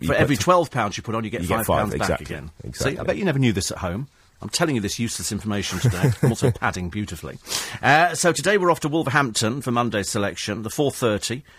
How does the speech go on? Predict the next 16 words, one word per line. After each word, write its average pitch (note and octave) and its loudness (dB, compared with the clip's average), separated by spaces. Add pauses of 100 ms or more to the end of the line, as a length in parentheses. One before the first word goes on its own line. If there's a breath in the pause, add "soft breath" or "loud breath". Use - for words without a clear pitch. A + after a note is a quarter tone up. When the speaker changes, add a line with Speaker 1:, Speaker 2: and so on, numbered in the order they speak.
(200 loud breath)
Speaker 2:
And G#3 0
I E3+ 2
think A3+ 0
we've A3+ -2
had D3+ 2
this A#2+ -4
before. B2 0
For F#2 -8
some D3+ 0
reason B2 -2
it - -8
rings A#2+ -4
a A2 -4
bell. G2 -2 (160 loud breath)
Samurai C3 2
Warrior. F2+ 0